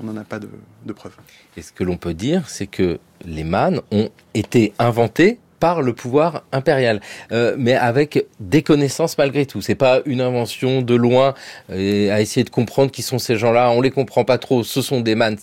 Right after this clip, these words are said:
Speaker 2: ils sont pas tout à fait comme nous. C'est vraiment une construction intellectuelle, mais depuis le pouvoir impérial.
Speaker 1: C'est ça, c'est ça.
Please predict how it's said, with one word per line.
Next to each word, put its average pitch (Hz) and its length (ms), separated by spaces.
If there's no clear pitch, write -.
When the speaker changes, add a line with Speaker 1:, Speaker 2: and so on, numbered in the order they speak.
Speaker 2:
ils - 80
sont 120 160
pas 117 120
tout - 200
à 107 80
fait 104 100
comme 98 220
nous. 185 160
C'est - 260
vraiment 165 480
une 165 200
construction - 920
intellectuelle, 170 840
mais 151 260
depuis 160 320
le 196 60
pouvoir 156 300
impérial. 101 580
Speaker 1:
C'est 170 140
ça, 123 260
c'est - 120
ça. 104 220